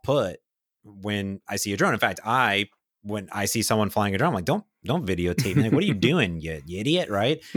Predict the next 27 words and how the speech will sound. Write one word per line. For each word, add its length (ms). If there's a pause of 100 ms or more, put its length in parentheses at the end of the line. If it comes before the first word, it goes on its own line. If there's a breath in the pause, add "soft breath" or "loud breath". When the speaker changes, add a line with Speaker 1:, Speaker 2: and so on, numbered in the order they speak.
(140)
Speaker 1:
But 120
now 180
I 160
own 140
a 60
drone 240
too, 320
and 160
you 180
own 160
drones, 380
and 80
you've 120
built 240
drones, 420
and, 180 (400 loud breath)
um, 280
it's, 280
it's 140
a 80
technology 460
that 200
people 320
are 540 (460)
kind 240
of, 120
like, 400